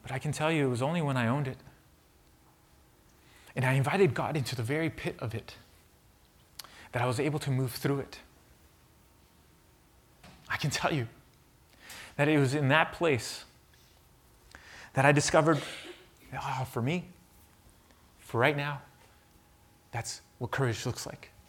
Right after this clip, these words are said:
Ah, now some of us, especially in a city, a world-class city such as ours, I mean, academic courage is not our issue.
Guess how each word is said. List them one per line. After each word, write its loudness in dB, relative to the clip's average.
Ah, -6
now -8
some 0
of 2
us, -4
especially 0
in 4
a 4
city, 0
a -6
world-class 0
city -6
such -6
as -4
ours, -4
I -6
mean, -6
academic 0
courage -2
is -4
not -4
our -10
issue. -10